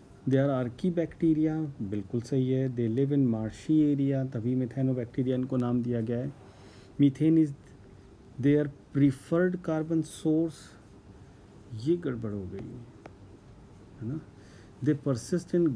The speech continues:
guts of several ruminants, ruminating animals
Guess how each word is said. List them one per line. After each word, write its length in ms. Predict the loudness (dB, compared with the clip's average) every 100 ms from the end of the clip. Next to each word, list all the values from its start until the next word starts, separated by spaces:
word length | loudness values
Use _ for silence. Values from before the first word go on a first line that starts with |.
| 0
guts 340 | -2 -2 -4
of 120 | -8
several 600 | -8 -4 0 0 2 2
ruminants, 840 | 2 2 2 0 -2 -6 -6 -8 -12 -20 -20 -20 -20 -20 -20 -20 -20 -20 -20 -20 -20 -20 -2
ruminating 640 | 2 4 4 2 0 0
animals 520 | 2 2 2 0 -4